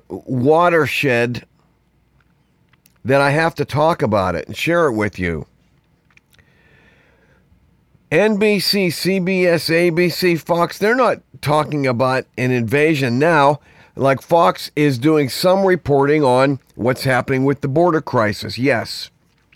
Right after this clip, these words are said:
And the other one, they'll mention it, but they're not mentioning it in the, the form of invasion.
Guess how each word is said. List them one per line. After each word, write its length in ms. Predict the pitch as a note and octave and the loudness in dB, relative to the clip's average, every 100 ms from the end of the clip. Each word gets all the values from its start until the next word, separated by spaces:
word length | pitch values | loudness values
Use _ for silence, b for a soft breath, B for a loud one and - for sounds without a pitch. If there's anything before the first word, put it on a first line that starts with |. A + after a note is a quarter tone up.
| - | -6
And 140 | D#3 F3+ | -2 2
the 100 | F#3 | 4
other 240 | F3+ D#3 | 4 2
one, 300 | B2+ C3 A2+ B B | 0 -4 -8 B B
they'll 180 | D#3 G3 | 2 4
mention 480 | C#3 D3+ G3+ F3 C3+ | 4 2 0 0 0
it, 320 | C3+ E3+ - _ b b b b | 2 0 -6 _ b b b b
but 120 | - E3 | -4 0
they're 160 | G3 | 2
not 320 | F#3+ A3+ A#3+ | 2 2 0
mentioning 760 | - C#3+ D3+ G#3+ G3+ G3 D#3 C3 | -2 0 2 2 0 0 0 2
it 320 | B2 D3 - - _ _ _ _ _ _ _ _ _ _ _ _ - | 0 -2 -4 -20 _ _ _ _ _ _ _ _ _ _ _ _ -2
in 280 | E3 F#3+ F3+ | 0 2 4
the, 320 | E3+ D#3+ D#3 | 4 2 0
the 160 | C3 C#3 | 0 -2
form 580 | - F#3 G3+ F#3+ F3 F3 | 0 2 4 6 4 2
of 140 | D3+ | 0
invasion. 1040 | D#3 C#3+ A2+ D#3+ G#3 G#3 C3+ C3 F#2+ D#2 | 0 0 2 2 4 2 0 0 -2 -6